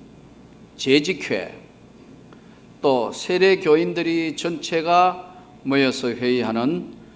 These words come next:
공동의회라고 하기도 하고 공동총회라고 하기도 하고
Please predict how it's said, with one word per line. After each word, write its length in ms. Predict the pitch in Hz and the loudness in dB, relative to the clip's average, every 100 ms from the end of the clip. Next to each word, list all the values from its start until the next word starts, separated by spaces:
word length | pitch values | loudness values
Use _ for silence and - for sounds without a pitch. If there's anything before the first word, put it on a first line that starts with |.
| - - - | -20 -20 -16
공동의회라고 2000 | - 127 160 170 175 165 147 135 139 131 135 101 95 - - - - - 107 107 113 | -2 2 2 2 2 0 -2 0 2 4 2 0 -6 -16 -20 -20 -20 -14 -8 -2 -2
하기도 300 | 110 113 120 | -2 -4 0
하고 380 | 131 139 180 170 | 0 0 -2 -2
공동총회라고 1160 | 127 123 120 117 113 - 208 190 160 113 104 95 | -2 -2 -2 -4 -6 -6 -4 -2 0 -2 -4 -10
하기도 360 | 107 101 92 | -10 -12 -10
하고 400 | 87 90 - - | -12 -12 -14 -18